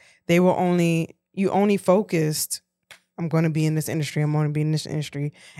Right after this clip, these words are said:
and you did not explore other avenues and other, I would say, um, um, other, not careers, what's the word I'm looking for? Y'all know what I'm trying to say.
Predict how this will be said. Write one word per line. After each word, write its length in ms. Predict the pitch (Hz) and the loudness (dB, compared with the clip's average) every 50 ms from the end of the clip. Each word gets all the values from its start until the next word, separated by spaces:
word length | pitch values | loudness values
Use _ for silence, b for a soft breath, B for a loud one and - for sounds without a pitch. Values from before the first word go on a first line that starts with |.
| B | B
and 100 | 180 196 | 2 4
you 60 | 196 180 | 4 4
did 100 | 180 175 | 4 4
not 160 | 170 165 165 | 4 2 2
explore 800 | 156 - - - - 165 170 160 151 156 151 147 147 147 147 - _ _ _ _ _ _ _ _ _ _ | 0 0 -4 -6 -4 0 2 2 4 4 4 4 2 2 0 -2 _ _ _ _ _ _ _ _ _ _
other 200 | - 170 170 156 160 | 2 4 4 4 4
avenues 720 | 104 143 156 165 165 165 156 151 147 147 147 143 - - - | 2 2 2 2 2 2 4 4 4 4 4 2 0 -2 -4
and 140 | - 165 165 - | -2 -2 -2 0
other, 640 | - 156 156 147 160 156 151 151 151 147 147 143 - _ _ _ _ _ _ _ _ - | 0 0 2 4 4 4 4 4 4 4 2 2 0 _ _ _ _ _ _ _ _ -2
I 80 | 151 | -2
would 160 | 151 151 143 | 0 0 0
say, 340 | - - 160 156 151 151 143 - - | -2 0 0 2 2 2 0 0 0
um, 400 | 147 147 147 143 143 143 139 - - | 0 0 2 2 2 0 -2 -4 -4
um, 500 | - 156 151 143 143 143 143 143 143 - - _ _ _ _ _ _ _ _ _ _ _ _ _ _ _ _ _ _ _ - - - | -2 -2 0 0 0 0 -2 -4 -6 -8 -12 _ _ _ _ _ _ _ _ _ _ _ _ _ _ _ _ _ _ _ -12 -6 -2
other, 720 | 165 170 151 165 156 156 156 151 151 151 147 147 143 - _ _ _ _ _ _ _ - | -2 0 2 2 2 2 2 2 2 0 0 -2 -4 -6 _ _ _ _ _ _ _ -2
not 180 | 185 175 165 | 0 0 0
careers, 480 | - - 160 147 143 143 143 143 139 - | 0 0 0 0 0 0 -2 -4 -4 -6
what's 120 | 151 147 - | -10 -10 -10
the 60 | 135 | -10
word 100 | 135 135 | -10 -10
I'm 120 | 131 135 | -10 -10
looking 200 | 139 139 - 147 | -12 -12 -12 -14
for? 300 | 143 - 127 127 139 147 - b b b b b b b b | -14 -12 -12 -12 -12 -12 -14 b b b b b b b b
Y'all 140 | - 175 175 | -2 -2 0
know 80 | 165 156 | 0 0
what 60 | 151 | -2
I'm 40 | 143 | -2
trying 160 | - 143 143 | -2 -4 -4
to 40 | 143 | -4
say. 260 | - 143 143 139 | -4 -4 -4 -4